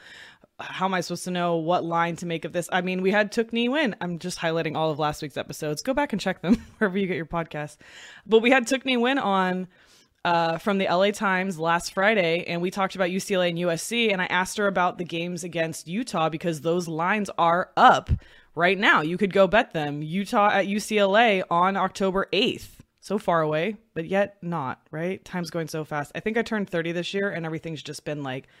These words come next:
a million miles an hour. Uh, Utah <laughs> is a two and a half point favorite in that game, and I just kind of asked her, "Oh, would you wanna grab that now in case Utah comes out great and U C L A looks not so good, or vice versa, grab the U C L A plus two and a half and Utah doesn't look so good and U C L A looks great?"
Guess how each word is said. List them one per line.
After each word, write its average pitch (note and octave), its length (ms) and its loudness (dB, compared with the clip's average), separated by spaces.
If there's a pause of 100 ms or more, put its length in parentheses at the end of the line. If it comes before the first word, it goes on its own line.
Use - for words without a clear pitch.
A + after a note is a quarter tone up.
(320)
a E3 80 -2
million D3+ 300 -2
miles C#3 200 -2
an C3+ 60 -6
hour. C3 300 -6 (480)
Uh, F3+ 260 4
Utah A#3 680 8
<laughs> C4 60 2
is A3 200 4
a G3+ 60 2
two A3 200 2
and A3 100 4
a G3 40 4
half F#3+ 220 2
point F3+ 180 -2
favorite A3 260 0
in E3+ 60 -6
that F3 160 -4
game, F3 180 -4
and F3 100 0
I F#3 60 2
just F#3+ 200 -4
kind G#3 160 0
of F#3+ 60 -2
asked F#3 260 2
her, F#3 180 0 (380)
"Oh, C#4 340 -2
would A3+ 180 0
you A3 120 0
wanna A3 200 2
grab F#3+ 300 4
that F3 200 2
now A#3 320 4
in G#3+ 80 0
case F#3+ 260 -2
Utah F3+ 260 0
comes F3 280 -4
out D#3 240 0
great G#3+ 340 2
and E3+ 140 -4
U E3+ 100 -2
C F3 140 -6
L E3 120 0
A E3 100 0
looks D#3+ 260 -4
not D3+ 200 -6
so D#3 160 -6
good, A#3 380 2
or F#3+ 220 4
vice D#3 300 0
versa, G3+ 480 2
grab E3 260 0
the D#3+ 80 -4
U E3 100 -6
C E3+ 160 -4
L E3 100 -2
A D#3+ 80 -2
plus E3+ 300 -8
two E3 140 -8
and D3+ 80 -6
a D3 40 -8
half F3+ 400 0
and D#3 140 -8
Utah F3+ 260 -4
doesn't F3 240 -4
look F3 160 -10
so F3+ 160 -6
good E3+ 320 -2
and D3 120 -6
U E3 80 -6
C F3 180 -6
L E3 100 -2
A E3+ 100 -2
looks F3 220 -8
great?" F3+ 380 -2